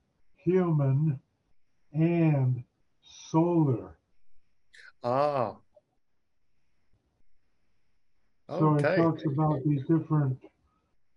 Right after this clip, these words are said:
Speaker 1: grades of initiation, uh,
Speaker 2: Yeah.
Speaker 1: you know, going beyond, you know, being incarnated as a physical human being.
Speaker 2: Mm-hmm.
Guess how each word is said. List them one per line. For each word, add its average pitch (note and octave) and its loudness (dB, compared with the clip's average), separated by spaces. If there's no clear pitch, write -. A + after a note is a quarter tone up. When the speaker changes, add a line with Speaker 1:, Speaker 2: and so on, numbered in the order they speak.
Speaker 1:
grades E3 2
of C3+ 2
initiation, C3+ -2
uh, A#2 -6
Speaker 2:
Yeah. A#3 -14
Speaker 1:
you D#3 -4
know, C#3 0
going C3+ 0
beyond, D#3 2
you C#3+ 0
know, B2+ -2
being B2 -2
incarnated C#3 0
as A#2+ -2
a A#2+ -4
physical B2+ -2
human B2 0
being. B2 -2
Speaker 2:
Mm-hmm. C3 -8